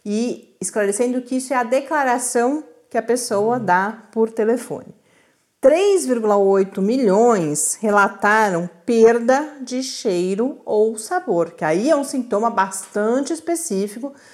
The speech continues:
Speaker 1: mas, mais uma vez, a gente sabe que as pessoas, eh, não necessariamente o que ela disse de fato aconteceu, mas é um número muito alto, são
Speaker 2: Uhum.
Speaker 1: três vírgula oito milhões de pessoas dizendo em maio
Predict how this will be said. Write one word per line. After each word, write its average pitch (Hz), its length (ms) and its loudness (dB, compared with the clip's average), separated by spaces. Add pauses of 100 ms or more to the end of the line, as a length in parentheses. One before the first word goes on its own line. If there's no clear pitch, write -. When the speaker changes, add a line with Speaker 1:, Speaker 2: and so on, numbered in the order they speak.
(220)
Speaker 1:
mas, 262 320 -2
mais 214 300 0
uma 320 180 0
vez, 180 320 -2
a - 20 -10
gente 165 220 -10
sabe 196 460 -2
que 240 100 -2
as 165 100 0
pessoas, 165 400 -6 (320)
eh, - 120 -12
não 165 320 2
necessariamente 226 520 2
o 233 60 -10
que - 100 -8
ela 214 180 2
disse 220 300 -6
de 254 120 -8
fato 277 360 -2
aconteceu, 302 360 -2
mas 165 120 0
é 214 40 2
um 240 80 0
número 349 240 0
muito 311 420 0
alto, 147 340 0
são 143 200 -4
Speaker 2:
Uhum. 220 80 -6
Speaker 1:
três 269 400 4
vírgula 269 300 0
oito 247 360 0 (320)
milhões 262 720 4
de 262 100 -10
pessoas 226 720 -2
dizendo 208 500 -4
em 233 120 -2
maio 190 420 0